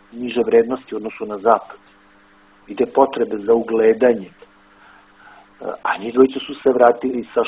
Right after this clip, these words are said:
škola, e, u inostranstvu kao poligloti, uključujući i zapadne škole i zapadne jezike. Tako da su imali tu vrstu autoriteta u toj jednoj ipak vrlo, e, marksistički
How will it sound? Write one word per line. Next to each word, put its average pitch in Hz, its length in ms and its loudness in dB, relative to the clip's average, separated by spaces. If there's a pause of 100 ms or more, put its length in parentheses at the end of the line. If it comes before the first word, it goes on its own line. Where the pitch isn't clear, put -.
škola, 104 500 0
e, - 960 -10
u 101 180 -8
inostranstvu 101 600 -8
kao 117 220 0
poligloti, 160 680 -4 (500)
uključujući 98 600 -14 (200)
i 113 320 -6 (540)
zapadne 127 500 0
škole 120 340 -4
i 104 40 -10
zapadne 117 380 -2
jezike. 117 580 0 (600)
Tako 143 200 -2
da 151 80 4
su - 140 -6
imali 175 320 2 (200)
tu 208 200 0
vrstu 170 420 2
autoriteta 131 960 2
u 113 220 -2
toj 120 300 0
jednoj 110 280 -2
ipak - 440 -4 (420)
vrlo, 151 380 6
e, 131 480 -2 (360)
marksistički - 880 -8